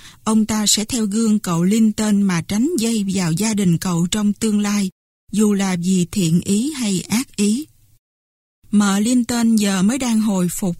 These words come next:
tôi nói, "mợ sẽ chẳng bao giờ còn được như trước, nhưng mợ đã thoát chết.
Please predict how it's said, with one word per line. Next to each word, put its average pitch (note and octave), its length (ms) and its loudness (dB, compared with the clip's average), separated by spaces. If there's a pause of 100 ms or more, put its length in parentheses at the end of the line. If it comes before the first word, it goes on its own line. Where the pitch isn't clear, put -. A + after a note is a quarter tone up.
(340)
tôi G3+ 120 0
nói, G#3 340 0 (360)
"mợ G3 240 2
sẽ G#3 160 0
chẳng G#3 260 0
bao A#3+ 120 -2
giờ G3 280 -2
còn G3 220 2
được F#3 200 -2
như A3+ 180 4
trước, C#4+ 340 -4 (300)
nhưng A3 320 4
mợ F3+ 180 2
đã F3+ 140 -4
thoát C#4+ 280 -8 (120)
chết. C#4 240 -2